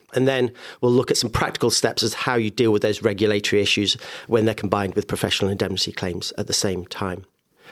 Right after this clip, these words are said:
So to start with, Tim, could you give us a sort of potted history of regulation from your perspective?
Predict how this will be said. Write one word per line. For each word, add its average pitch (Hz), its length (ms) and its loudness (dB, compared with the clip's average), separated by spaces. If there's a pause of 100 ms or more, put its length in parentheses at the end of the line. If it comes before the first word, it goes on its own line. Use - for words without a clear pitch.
So 220 120 4
to 208 140 -2
start 202 260 2
with, 117 340 0
Tim, 113 320 2 (100)
could 185 140 -2
you 208 80 2
give 160 120 2
us 147 100 0
a 127 60 2
sort 117 160 2
of - 80 -14
potted - 320 2
history 120 320 2
of 104 100 0
regulation 107 500 2
from 101 180 0
your 110 120 6
perspective? - 600 -6